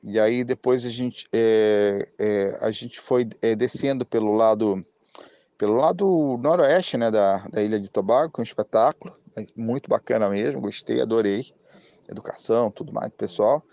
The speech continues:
Aí a gente ficou, esqueci lá do não sei o que point, que é quase que já na ponta, a ponta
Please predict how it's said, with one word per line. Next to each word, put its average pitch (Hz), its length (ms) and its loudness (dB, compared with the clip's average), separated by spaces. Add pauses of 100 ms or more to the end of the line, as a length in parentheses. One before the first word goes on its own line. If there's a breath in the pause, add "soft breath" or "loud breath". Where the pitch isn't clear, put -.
(300 soft breath)
Aí 131 120 0
a 156 40 -2
gente 170 180 -12
ficou, 165 300 -2
esqueci - 580 -8
lá 131 200 2
do 101 240 -2
não 107 120 -4
sei - 140 -8
o - 60 -6
que - 160 -6
point, - 560 -4 (480 soft breath)
que - 80 -14
é - 40 -10
quase - 480 0
que 156 220 2
já 151 180 4
na 151 140 2
ponta, 160 460 0 (400)
a 120 80 -2
ponta 143 920 2